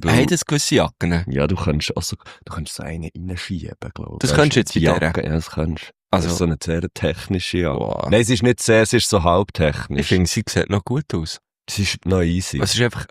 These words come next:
Speaker 2: also auf den
Speaker 1: Ja, es ist
Speaker 2: ersten
Speaker 1: einfach
Speaker 2: Blick einfach ein Leder-, ein Lederkutte.
Speaker 1: Schon. Ich finde es eben auf den ersten Blick sehr fest der Töff.
Speaker 2: Ah, nein, aus der Distanz, auf den ersten Blick eine Lederkutte. Dann, wenn man, wenn du dann ab dem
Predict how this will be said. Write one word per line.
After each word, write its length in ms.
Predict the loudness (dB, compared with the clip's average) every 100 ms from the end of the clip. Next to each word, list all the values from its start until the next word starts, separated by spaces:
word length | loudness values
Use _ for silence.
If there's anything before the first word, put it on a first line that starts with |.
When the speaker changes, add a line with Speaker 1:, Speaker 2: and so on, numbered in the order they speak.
| -16 -2
Speaker 2:
also 220 | 0 0
auf 60 | 2
den 140 | 2 2
Speaker 1:
Ja, 140 | 4
es 80 | 4
ist 80 | 6
Speaker 2:
ersten 40 |
Speaker 1:
einfach 120 | 4 4
Speaker 2:
Blick 200 | 0 -2
einfach 220 | -4 -4
ein 100 | -4
Leder-, 340 | -4 -6 -12 -12 -4
ein 120 | 0
Lederkutte. 460 | 0 -2 -2 -2 -4
Speaker 1:
Schon. 440 | -2 2 4 4 2 _ _ _ -2
Ich 80 | 2
finde 240 | 2 2
es 60 | 4
eben 180 | 2 2
auf 100 | 0
den 100 | 2
ersten 240 | 2 0 -4
Blick 260 | -2 -2
sehr 280 | -4 -2 -2
fest 360 | 0 -2 -2 -6
der 60 | -6
Töff. 240 | -4 0 0
Speaker 2:
Ah, 80 |
nein, 300 | 2 4 2 2
aus 220 | 0 0
der 140 | -4
Distanz, 840 | -2 -2 -2 2 2 2 -4 -8 -6
auf 80 |
den 80 | 2
ersten 240 | 4 2 0
Blick 340 | 0 0 -2
eine 180 | 2 2
Lederkutte. 680 | 0 -6 0 -2 _ -4 -4 _ -20 -20 _ _ _ _
Dann, 340 | 0 2 2
wenn 140 | 2 2
man, 120 | 2 -2 -2
wenn 140 | 0 2
du 60 |
dann 160 | 0 0
ab 100 |
dem 80 | -2